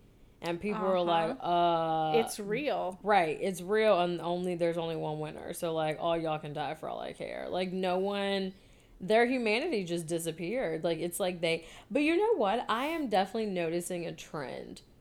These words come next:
Speaker 1: with shows now where it seems like people are more interested in showing this, like, dark side of human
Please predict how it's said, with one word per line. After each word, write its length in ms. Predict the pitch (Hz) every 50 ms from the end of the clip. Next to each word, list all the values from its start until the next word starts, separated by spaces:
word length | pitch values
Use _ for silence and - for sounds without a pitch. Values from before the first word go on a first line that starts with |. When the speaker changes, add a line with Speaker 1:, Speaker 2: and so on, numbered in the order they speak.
| - _ _
Speaker 1:
with 280 | 175 180 190 190 175 -
shows 600 | - - - 180 156 143 147 151 156 156 156 156
now 480 | 156 143 135 120 - - - - - -
where 240 | 165 180 196 190 170
it 160 | 180 175 170
seems 560 | - - - 202 202 214 226 233 247 226 -
like 480 | 196 170 165 160 160 156 156 - - - - - - - - - - _ - - - - -
people 440 | - 240 240 240 240 233 240 240 233
are 180 | 196 196 196
more 280 | 190 190 190 190 190 185
interested 720 | - - 170 170 170 - 190 190 - - - 202 202 196 160
in 160 | 156 170 170
showing 440 | - - 185 175 170 165 160 160 160
this, 220 | 160 160 - -
like, 240 | 165 151 156 156 - 160 151 139 - -
dark 400 | 175 151 147 147 147 147 151 - - - -
side 720 | - - - 165 156 151 147 143 139 120 123 120 120 - - - _ _
of 140 | 190 180 185
human 320 | 208 196 190 185 175 170